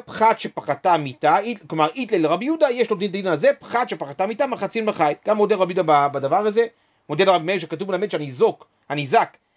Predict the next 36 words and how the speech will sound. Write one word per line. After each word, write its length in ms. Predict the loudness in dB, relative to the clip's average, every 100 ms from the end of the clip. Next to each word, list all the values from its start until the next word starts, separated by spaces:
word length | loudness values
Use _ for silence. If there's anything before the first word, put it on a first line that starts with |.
| _ -8
מקבל 280 | -4 -2
תמיד 220 | -2 -2 0
רק 200 | 0 0
חצי 260 | -4 -2
מההפסד 400 | -2 -2 -2 -4
של 80 | -4
מיתת 260 | 0 0 0
שורו, 520 | -4 2 2 2 0 _ _ _ _
מתוך 300 | -8 2 2
השור 320 | 2 0 0 2
החי. 320 | 2 2 0 _ _ _ _ -2
מנהל 240 | 2 4
מאיפה 140 | 2 -2
הוא 60 |
לומד 180 | 0 0
את 120 | 2
זה? 100 | 2 0
מ-, 320 | 0 0 0
הרי 200 | 0 0
גם 160 | 0
הוא 80 | 0
צריך 140 | -4 -8
פסוק, 340 | -6 -8 -4
הוא 100 | 4
לא 80 | 4
לומד, 180 | 6 2
הוא 200 | 2 2
לומד, 320 | 4 4 2 -2 _ _ _ _ _ _
כמו 120 | -8 -4
שאמרנו, 640 | 2 2 4 2 2 -2 -10 _ _ -6
"וגם 220 | 2 2
את 60 | 2
המת 180 | 0 0
יחצון" 380 | -4 -2 -2
עניין 200 | 2 2
אחר. 260 | 0 -4